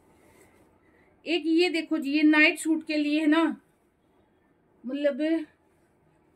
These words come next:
जो wrinkle में fabric आता है जिसमें सिलवटें पड़ी हुई,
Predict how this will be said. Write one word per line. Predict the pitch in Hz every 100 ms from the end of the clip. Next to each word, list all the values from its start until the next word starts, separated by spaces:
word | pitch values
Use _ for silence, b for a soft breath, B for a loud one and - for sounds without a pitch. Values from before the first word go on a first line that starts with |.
| _
जो | 208 285 320 330 311
wrinkle | 311 311 330 339
में | 359
fabric | 349 285 269 302
आता | 311 311
है | 302
जिसमें | 339 381 359
सिलवटें | - 285 247 254 277
पड़ी | 285 277
हुई, | 254 202